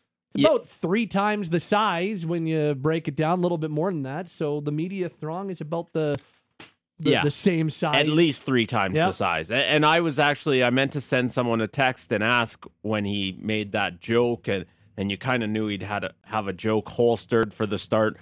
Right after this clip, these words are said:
Speaker 2: When he made that joke about how many people were there and how warm it was in the room today, I wondered how many people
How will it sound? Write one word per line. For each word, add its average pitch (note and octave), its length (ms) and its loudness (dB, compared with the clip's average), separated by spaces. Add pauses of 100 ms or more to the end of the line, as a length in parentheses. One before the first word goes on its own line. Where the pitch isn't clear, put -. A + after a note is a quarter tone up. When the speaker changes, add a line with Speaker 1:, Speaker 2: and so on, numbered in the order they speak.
(200)
Speaker 2:
When A2+ 120 2
he A2+ 60 2
made C3 220 4
that B2 180 0
joke B2+ 260 2
about G#2+ 400 0
how - 180 0
many A#2+ 200 2
people C3+ 360 0
were A2 140 2
there F#2 240 0
and F2 80 -6
how A2 160 -2
warm A2+ 460 0
it - 100 -4
was F#2+ 300 -2
in F#2+ 160 -4
the F#2 280 -2
room B2 380 2
today, F#2+ 420 -2 (300)
I - 60 -2
wondered C#3+ 440 4
how G#2+ 140 2
many G2 240 0
people F2 560 -4